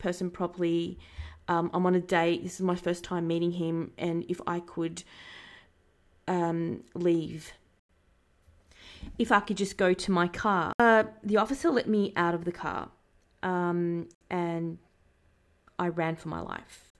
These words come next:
I, mm, did not look back for one second. I, I, I ran to my car,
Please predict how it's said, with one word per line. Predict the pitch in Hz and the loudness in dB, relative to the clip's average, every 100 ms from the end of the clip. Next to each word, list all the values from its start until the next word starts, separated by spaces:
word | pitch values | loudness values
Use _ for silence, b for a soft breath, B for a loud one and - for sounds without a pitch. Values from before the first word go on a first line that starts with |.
| _ 170 | _ -4
I, | 165 160 160 - - - - | -2 -2 -4 -8 -14 -20 -8
mm, | 185 175 170 165 165 - - 175 - | -4 -2 -2 -4 -6 -10 -18 -16 -6
did | 190 170 | -4 4
not | 185 170 | 4 4
look | 185 175 - | 2 2 0
back | - - - | -6 -6 -12
for | - 175 | -6 -2
one | 165 - | -2 -6
second. | - - - - | -12 -12 -14 -10
I, | 185 - - | -10 -10 -6
I, | 165 160 160 156 - - | -4 -2 -2 -4 -4 -4
I | |
ran | 170 165 170 | -2 0 -2
to | - 202 | -2 -4
my | 196 - | -4 -2
car, | 190 180 180 175 | 0 2 2 -2